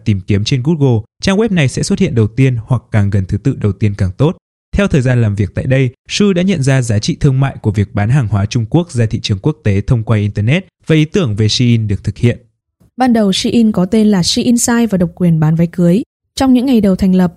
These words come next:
Speaker 2: công ty không bán hàng tại Trung Quốc mà tìm kiếm và thu thập sản phẩm từ nội địa để bán sang thị trường phương Tây. Nhờ những kiến thức chuyên môn về seo của Xu, Shein Sai đã đạt được doanh số bán hàng cao,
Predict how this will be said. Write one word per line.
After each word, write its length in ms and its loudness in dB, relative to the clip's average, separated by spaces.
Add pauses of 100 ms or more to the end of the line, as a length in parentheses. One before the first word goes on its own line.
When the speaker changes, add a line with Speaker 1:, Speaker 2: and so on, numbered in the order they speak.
(120)
Speaker 2:
công 180 0
ty 140 2
không 200 0
bán 140 2
hàng 200 0
tại 120 -2
Trung 200 0
Quốc 240 -2
mà 180 2
tìm 200 4
kiếm 260 2
và 100 0
thu 180 -2
thập 200 -2
sản 160 0
phẩm 240 0
từ 120 0
nội 180 0
địa 180 0
để 140 0
bán 200 2
sang 140 -2
thị 120 -4
trường 220 0
phương 180 -2
Tây. 260 0 (240)
Nhờ 180 2
những 200 2
kiến 140 0
thức 160 -2
chuyên 180 0
môn 200 2
về 100 2
seo 280 0
của 160 -2
Xu, 280 0 (160)
Shein 320 0
Sai 260 2
đã 120 -4
đạt 160 0
được 140 0
doanh 200 0
số 200 0
bán 180 2
hàng 200 2
cao, 300 0